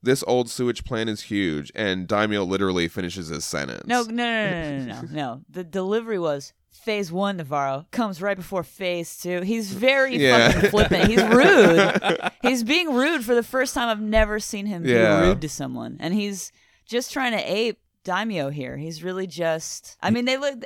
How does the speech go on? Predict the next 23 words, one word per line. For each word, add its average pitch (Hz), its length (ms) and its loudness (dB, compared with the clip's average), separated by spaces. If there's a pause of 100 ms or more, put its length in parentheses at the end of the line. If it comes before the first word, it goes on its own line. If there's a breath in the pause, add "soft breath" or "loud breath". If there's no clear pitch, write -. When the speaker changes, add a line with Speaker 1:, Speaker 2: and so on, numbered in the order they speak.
Speaker 2:
they're, 202 220 0
Speaker 3:
he, 262 40 4
Speaker 2:
s-, - 280 -8
they're 233 120 2
Speaker 3:
he 247 60 0
Speaker 2:
ne-, 247 140 -2
right 285 180 -4
next 302 220 -6
to 302 60 -6
each 269 160 -8
other 226 160 -2
in 214 80 -6
the 208 60 -8
exact 208 380 -4
same 202 400 -4
pose. 151 460 -4
Speaker 1:
Yeah, 127 200 6
<laughs> - 20 6
it's, - 220 0
it's - 200 -10 (140)
so 143 100 4
funny. - 500 -6 (220)
Speaker 2:
Ridiculous. 147 1040 -8